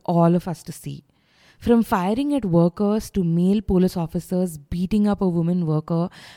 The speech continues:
and targeting her genitals without consequence is just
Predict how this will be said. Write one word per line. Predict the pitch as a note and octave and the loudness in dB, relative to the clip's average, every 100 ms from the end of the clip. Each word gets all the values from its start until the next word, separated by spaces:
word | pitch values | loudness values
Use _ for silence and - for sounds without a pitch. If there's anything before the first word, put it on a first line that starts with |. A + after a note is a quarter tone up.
| _ | _
and | G3 G3+ - | -6 -6 -6
targeting | A3 F3+ F#3+ G#3 A3+ G#3+ | -4 0 2 0 0 -2
her | G#3+ | -2
genitals | F3+ D#3+ D#3 F3 F3 | 0 -2 -2 -4 -4
without | - E3+ - E3 F3+ G3+ - _ - | 0 -2 0 4 6 6 0 _ -10
consequence | - D#3 D#3+ F3 - F3+ - | 0 0 0 -4 -4 -4 -4
is | E3 D#3 | -8 -8
just | - E3+ - - | -10 -12 -12 -20